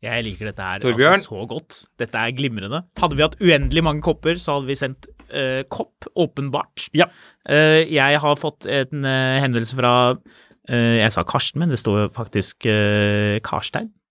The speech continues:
Speaker 2: Å ja,
Speaker 1: Beklager.
Speaker 2: Petra.
Speaker 1: Eh, «Mister Sæbø, om dere ikke har nevnt det ennå, rødt lys i bil, skråstrek cockpit, båt, ubåt. Rødt lys påvirker nattsynet minimalt.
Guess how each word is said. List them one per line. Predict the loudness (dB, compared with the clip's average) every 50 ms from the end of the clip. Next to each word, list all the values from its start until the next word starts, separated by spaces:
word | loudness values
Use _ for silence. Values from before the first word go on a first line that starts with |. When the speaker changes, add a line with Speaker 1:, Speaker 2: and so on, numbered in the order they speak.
| _ -2 0
Speaker 2:
Å | 0
ja, | 0 0 -2
Speaker 1:
Beklager. | -4 -4 0 0 2 2
Speaker 2:
Petra. | 2 0 0 2 -2 -2 -2 -4 -14 -18 -18 -16 -16 -16 -14 -8
Speaker 1:
Eh, | -4 -2 0 0 0 0 0 2 2 2 2
«Mister | 2 2 2 2 4
Sæbø, | 4 6 6 6 6 6 6 4 2 2
om | 4 4 4 6
dere | 4 4 4 4
ikke | 4 2
har | 2 0
nevnt | 0 2
det | 2 2
ennå, | 4 4 4 6 4 4 0 -2
rødt | -2 -2 -2 -2 0
lys | -2 -2 -2 -2 -2
i |
bil, | -2 -2 -2 -2 -4 -6 _ _ _ _ -16 -14
skråstrek | -12 -8 -6 -6 -4 -4 -4 -6 -4
cockpit, | -4 -6 -6 _ -6 -6 -6 -2
båt, | -2 0 0 -2 -2 -6
ubåt. | -6 -2 0 0 0 0 -2 -12 -20 -20 -20 -20 -10 _ 2
Rødt | 2 4 4
lys | 4 2 2 2
påvirker | 2 2 4 4 2 0 -2
nattsynet | -6 -6 -6 -6 -6 -4 -4 -4
minimalt. | -6 -6 -8 -8 -6 -2 -2 -2 -2 -2 -6 -10 -14 -14 -14